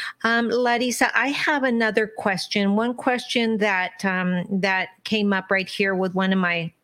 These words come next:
uh, listeners. And she was saying, "How hard is it?" Or, and I, as I would say, not hard, because I don't like the word hard, right? Because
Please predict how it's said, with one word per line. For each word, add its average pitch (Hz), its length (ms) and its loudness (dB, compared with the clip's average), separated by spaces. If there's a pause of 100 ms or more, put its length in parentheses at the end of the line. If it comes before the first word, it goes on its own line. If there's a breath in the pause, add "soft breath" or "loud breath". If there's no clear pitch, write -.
(180)
uh, 170 240 -2
listeners. 185 840 0 (460 loud breath)
And 220 420 2
she 254 180 0
was 254 160 0
saying, 220 280 2
"How 330 720 0 (580)
hard 277 640 2
is 269 260 2
it?" 262 260 2
Or, 208 400 2
and 202 160 0
I, 196 100 0
as 202 240 0
I 202 140 2
would 196 200 0
say, 185 220 0 (420 loud breath)
not 220 480 0
hard, 202 600 0
because 202 340 -2
I 190 80 -2
don't 185 220 -2
like 185 240 -2
the 190 80 -2
word 180 240 -2
hard, 180 400 -2 (100)
right? 190 320 -2
Because 185 380 -4